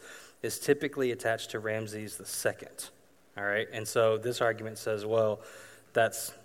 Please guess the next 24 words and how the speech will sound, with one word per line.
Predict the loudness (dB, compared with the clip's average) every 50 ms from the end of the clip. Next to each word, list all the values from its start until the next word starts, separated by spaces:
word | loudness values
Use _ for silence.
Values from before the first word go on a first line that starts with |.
| -10 -6
not, | -4 -2 0 -2 -2 -4
I | -6
mean, | -6 -6 -6 -8
it | -6
comes | -6 -6 -6 -6
from | -6 -6 -6 -6
an | -8 -10 -12 -14 -16 -18 -18 _ 0
earlier | 0 2 2 0 -2 -4 -4
time | -2 -2 0 0 0 -2 -4 -6 -10 -16 -20 -16 -4 -4
than | -2 2
Ramses | 4 2 2 2 0 -6 -8 -8 -8
the | -8
second. | -4 6 6 6 6 6 0 -4 -4 -10 -16 -16 -16 -16 -16 -18 4 6
Okay, | 8 10 10 8 8
surface | 10 10 10 10 10 8 4 4 4
surveys, | 6 6 6 8 8 8 8 6 4 0 -4 -6 -8 -8 -10 -12 -10
Transjordan | -2 4 6 6 6 6 2 2 2 4 4 4 4 2 0 0 -2 -2
say | -2 2 4 4 4 4 4 4 2 0 -4 -8 -14 -20 -20 -20 -20 -20 -20 -18 2
that | 6 6 6 6 6 2 0
there's | 4 6 6 6 4 2 0
no | 2 2
settled | 2 2 2 0 0 0 0
population | -2 -4 -2 -2 -4 -6 -6 -8 -12 -12 -12
there. | -12 -12 -14 -6